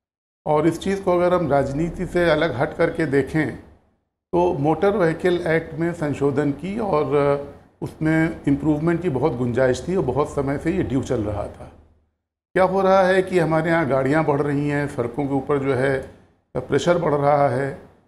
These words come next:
हमारा देश एक ऐसा देश है जिसमें कि number of accidents जो हैं वो सबसे ज़्यादा हैं। एक घंटे में जो सत्रह डेथ होती हैं हमारे यहाँ, अ, रोड एक्सीडेंट से। तो ऐसी सिचुएशन में,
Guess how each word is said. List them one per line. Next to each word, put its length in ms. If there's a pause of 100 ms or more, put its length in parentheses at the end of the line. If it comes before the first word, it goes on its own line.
हमारा 280
देश 340
एक 100
ऐसा 300
देश 280
है 80
जिसमें 380
कि 140
number 300
of 100
accidents 540
जो 200
हैं 120
वो 120
सबसे 420
ज़्यादा 360
हैं। 260 (720)
एक 160
घंटे 320
में 160
जो 100
सत्रह 460
डेथ 360
होती 320
हैं 140
हमारे 340
यहाँ, 440 (440)
अ, 60
रोड 320
एक्सीडेंट 500
से। 140 (560)
तो 60
ऐसी 260
सिचुएशन 560
में, 500